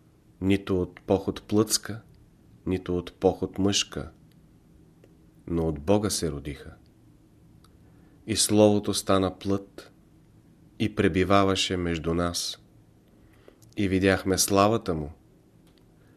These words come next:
като слава на единороден от Отца – пълен с благодат и истина. За същината на християнството е важно, че онези,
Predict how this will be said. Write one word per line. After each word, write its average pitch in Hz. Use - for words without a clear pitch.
като 95
слава 101
на 87
единороден 95
от 90
Отца – -
пълен 104
с 82
благодат 78
и 80
истина. -
За 95
същината 135
на 123
християнството 104
е 82
важно, 87
че 104
онези, 92